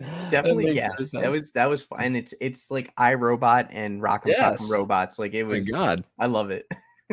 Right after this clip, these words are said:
Speaker 1: No, it was really, it was really great. And I just, like, like, he covered up his, <laughs> his mouth to muffle. Like, it was so human, but it was so
Speaker 2: <laughs>
Speaker 1: robotic. Oh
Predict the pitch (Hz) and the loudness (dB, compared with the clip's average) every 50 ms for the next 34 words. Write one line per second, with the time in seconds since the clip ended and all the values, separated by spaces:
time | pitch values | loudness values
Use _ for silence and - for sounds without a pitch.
0 | - - 131 143 131 117 95 120 127 127 120 113 123 139 139 131 139 104 127 120 | 0 4 4 6 6 6 4 4 4 4 4 4 4 4 6 4 4 4 4 4
1 | 123 120 107 107 120 147 156 143 135 113 113 127 120 110 107 - 110 107 110 110 | 4 4 2 4 4 4 6 6 4 4 4 4 4 4 4 2 2 2 4 2
2 | 107 110 110 - - 117 113 110 - - - 151 143 143 - - - 175 156 147 | 2 2 2 2 4 4 4 2 0 -4 0 2 2 2 4 2 0 0 0 -2
3 | - - - - 147 151 165 170 170 175 170 - - 165 147 127 113 101 110 113 | -4 -4 2 2 4 4 6 6 6 4 2 2 2 2 2 2 2 0 -2 -4
4 | - - - - - - - - - - - _ _ _ _ - 247 247 - - | -8 -10 -10 -10 -14 -16 -18 -20 -20 -20 -20 _ _ _ _ 2 4 4 4 2
5 | 208 160 160 185 196 - 214 233 240 214 - - - _ _ - - - - - | 0 -2 0 2 2 4 4 4 4 2 2 -2 -20 _ _ -20 -20 -18 -12 -10
6 | 233 - _ - - 359 311 311 302 285 277 294 285 294 294 - - 285 285 302 | -10 -10 _ 0 2 4 4 6 6 6 6 6 6 4 4 2 0 2 2 4
7 | 302 302 302 - 269 277 285 285 294 285 - - - - 240 240 254 277 247 202 | 2 2 2 2 4 4 4 4 4 2 -2 -2 0 2 4 4 6 4 2 2
8 | - 240 214 220 220 220 220 220 202 190 180 190 185 180 185 190 - - - 165 | 2 2 4 4 4 4 2 2 4 2 2 4 4 2 2 0 -2 -4 0 0
9 | 165 180 180 175 175 175 180 180 175 180 - 160 175 175 160 165 160 175 - - | 2 2 2 0 0 -2 0 -2 -2 0 0 2 2 4 4 2 2 0 -2 -8
10 | _ _ _ - - - - _ - - - _ _ - 165 175 170 165 160 147 | _ _ _ -10 -10 -10 -10 _ -18 -18 -18 _ _ -2 0 2 4 4 4 2